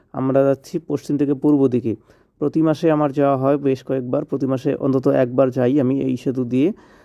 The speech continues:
তো ভাবলাম যে ভিডিওটা করে রাখি স্মৃতি হিসেবে। আহ, আকাশটা ছিল একটু মেঘলা টাইপের, আর আমি বাড়ি যাচ্ছি এই সেতুতে করে, এবং আমার এটা সিএনজি থেকে ভিডিওটা করা। তো এই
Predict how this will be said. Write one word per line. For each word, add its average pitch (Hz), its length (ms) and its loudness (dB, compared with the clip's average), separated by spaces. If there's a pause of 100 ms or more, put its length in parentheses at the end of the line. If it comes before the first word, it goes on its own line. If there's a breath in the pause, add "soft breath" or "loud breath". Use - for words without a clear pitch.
(140 soft breath)
তো - 180 -6
ভাবলাম 135 340 4
যে 147 120 4
ভিডিওটা 135 440 2
করে 139 220 2
রাখি 135 280 0 (300)
স্মৃতি 143 320 -2
হিসেবে। 139 340 0 (440 soft breath)
আহ, 127 320 2
আকাশটা 139 340 -4
ছিল 143 220 -4
একটু 143 260 -4
মেঘলা 135 400 0
টাইপের, 131 380 0 (440 soft breath)
আর 127 300 2
আমি 131 220 2
বাড়ি 123 280 2
যাচ্ছি 143 320 -2 (280)
এই 127 120 -4
সেতুতে 131 380 -2
করে, 135 200 2 (460 soft breath)
এবং 131 220 0 (120)
আমার 131 320 2
এটা 139 220 -4
সিএনজি 143 420 2
থেকে 143 220 0
ভিডিওটা 127 400 0
করা। 131 260 0 (560 soft breath)
তো 143 80 0 (320)
এই 147 160 4